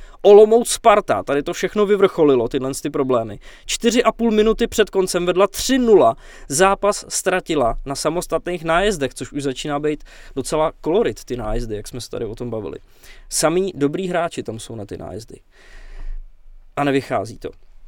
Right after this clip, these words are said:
Navíc Ondra Kuchař, přítel našeho programu, eh, velký expert, odborník, statistik, tak ten napsal na Twitteru, že poslední čtyři zápasy Sparta měla sto minut ve vedení.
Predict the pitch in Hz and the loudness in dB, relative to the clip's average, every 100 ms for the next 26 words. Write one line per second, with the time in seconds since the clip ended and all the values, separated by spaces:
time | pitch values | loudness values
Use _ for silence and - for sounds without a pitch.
0 | - - - - - 151 165 185 185 202 | -20 -20 -20 -18 -8 0 0 2 4 4
1 | 214 - 139 147 - - 160 190 190 196 | 2 2 2 2 -2 -8 0 2 2 2
2 | 190 185 165 151 127 110 - - 104 104 | 2 4 2 2 0 -6 -10 -10 -8 -10
3 | - 127 143 180 143 - 156 156 - 147 | -6 -2 0 0 -2 -2 0 0 -2 -4
4 | 135 147 147 151 - - - 127 - 139 | 0 2 0 -4 -10 -16 -8 -6 -4 -4
5 | - 143 - - - - - - 139 160 | 0 0 -2 -20 -20 -20 -20 -10 -6 0
6 | 208 156 - 127 139 147 131 143 151 147 | 2 2 0 0 0 -2 -4 -4 -2 -2
7 | 139 104 - - 120 135 135 156 165 185 | -2 -8 -12 -14 -6 -4 -4 -4 0 0
8 | 202 - 202 202 214 196 190 185 107 - | -2 -2 2 2 4 2 2 -2 -4 -8
9 | - - - - 160 147 90 - - - | -12 -10 -6 0 0 0 -10 -10 -20 -20
10 | - - - - - - - - _ 131 | -20 -20 -20 -20 -20 -20 -20 -20 _ -4
11 | 160 190 196 151 139 208 - _ - - | 2 4 4 2 0 -6 -20 _ -20 -20
12 | - - - - - - - 226 226 214 | -20 -20 -20 -20 -8 -2 4 4 4 0
13 | 208 196 170 131 104 85 | -2 0 0 -2 -6 -14